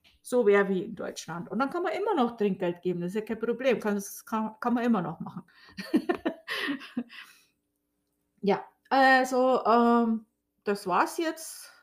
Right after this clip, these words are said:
Äh, ich glaub, da war jetzt mehr Rand dabei, als ich wollte. <laughs>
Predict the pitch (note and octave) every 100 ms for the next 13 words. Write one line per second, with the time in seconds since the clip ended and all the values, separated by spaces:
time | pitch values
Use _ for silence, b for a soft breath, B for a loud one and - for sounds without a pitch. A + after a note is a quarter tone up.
0 | b - G#3+ A3 G#3+ - - - - _
1 | _ _ _ _ F#3 F#3 G3 F3+ F#3+ G3
2 | F#3+ G#3 F#3+ F3+ F3 A3+ D#4 - A#3+ A3+
3 | A#3+ - G3 G3 F3+ - F3+ D4 F#4+ G4+
4 | G#4+ G#4 B B B